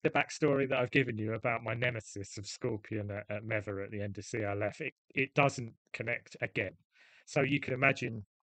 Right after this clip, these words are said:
you can imagine where I'm at. I don't think, you know, I think, "Oh, well, this, oh, well, this is obvious. Of course it was gonna end this way." Um, but, but, you know, like,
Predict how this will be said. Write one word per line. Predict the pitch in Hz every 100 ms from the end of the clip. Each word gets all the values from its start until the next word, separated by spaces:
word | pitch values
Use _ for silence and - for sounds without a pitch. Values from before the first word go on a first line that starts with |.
| _
you | 123
can | 131
imagine | 127 131 120
where | 113 110
I'm | 107
at. | 101 101 - -
I | 107
don't | 139 143
think, | - 117 - - _ _ _ _ _ -
you |
know, | 120
I | 117
think, | 131 113
"Oh, | 110
well, | 104 110
this, | 123 -
oh, | 151 143 127
well, | 131
this | 151 160
is | 131
obvious. | 135 135 107 104 104 -
Of | 151 -
course | 160 151 139
it | 135
was | 135
gonna | - 120 127
end | 127
this | 117 143 - 110
way." | 101 127 - - 190 -
Um, | 151 143 143 160
but, | - 180 - 165
but, | 196
you | 190
know, | 156
like, | 165 180